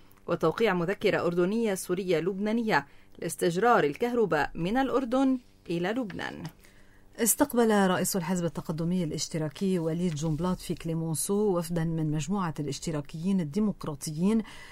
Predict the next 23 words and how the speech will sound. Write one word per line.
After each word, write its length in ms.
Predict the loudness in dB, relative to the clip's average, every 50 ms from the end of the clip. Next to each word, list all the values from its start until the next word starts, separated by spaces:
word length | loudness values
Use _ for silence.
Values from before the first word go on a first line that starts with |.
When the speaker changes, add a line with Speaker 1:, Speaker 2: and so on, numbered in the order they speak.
| -16 -14
Speaker 2:
في 180 | -2 0 2
البرلمان 760 | 2 2 2 0 2 2 2 2 2 2 2 0 0 -2 -2
الأوروبي 640 | -2 -2 -2 -2 -2 -2 -2 -2 -2 -2 0 0 0
برئاسة 640 | 0 0 0 0 0 0 0 -2 -2 -2 -2 -2 -4 -2 -2 -2 -2 0 0
بيدرو 280 | 0 0 2 0 0
ماركيز 540 | 0 0 -2 -4 -4 -2 0 0 0 -2 -6 -10 -12 -16 -18 -16 -4 0
وأعضاء 640 | 2 4 4 4 2 2 2 2 0 0 0 -2 -6
في 260 | -12 -12 -2 0 2 2
البرلمان 720 | 2 0 -2 -4 -4 -2 0 0 0 2 2 0 0 0
بحضور 400 | 0 0 -2 -2 0 0 0 0
مفوض 600 | 0 -2 -2 -2 0 0 2 2 2 2 2 0
الشؤون 340 | -2 -2 -4 -2 0 0 0
الخارجية 600 | 0 -2 -4 -4 -4 -4 -4 -4 -2 -2 -2 -2 -2
في 160 | -2 -4 -4
الحزب 540 | -4 -4 -2 -2 -2 0 0 0 -2 -2 -2
زاهر 520 | -4 -2 0 0 2 2 0 -2 0 0
رعد، 320 | 2 2 4 4 2 0 -2 -8 -12 -14 -14 -14 -16 -12
حيث 320 | -6 -4 -2 -2 -2 0 2 2 2 4 4
تم 420 | 2 4 4 4 4 2 2 2
بحث 320 | 2 0 0 0 -4 -6 -6
آخر 520 | -6 -4 -2 -2 -2 -2 -2 -4 -4 -4
التطورات 800 | -4 -4 -6 -6 -4 -4 -2 -2 0 0 0 0 -2 -4 -4 -6
السياسية 920 | -6 -6 -4 -4 -2 -2 0 0 -2 -2 -2 -4 -2 0 0 0 0 0